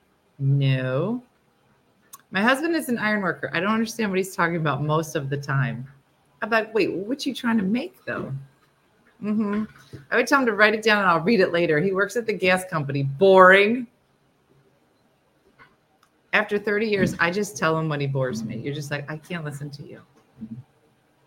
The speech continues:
I've had a hard day. Mm-hmm. I hardly never ask Sarge about her work.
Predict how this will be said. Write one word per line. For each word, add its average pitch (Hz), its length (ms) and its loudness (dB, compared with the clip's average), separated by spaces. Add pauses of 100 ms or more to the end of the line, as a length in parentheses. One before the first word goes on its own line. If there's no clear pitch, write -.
(180)
I've 175 140 0
had 196 140 -4
a 185 80 -4
hard 147 240 -6
day. 139 300 -4 (240)
Mm-hmm. 180 380 -2
I 185 80 2
hardly 240 320 2
never 196 580 2
ask 180 400 2
Sarge 165 340 -4
about 147 260 0
her 139 140 0
work. 117 300 -4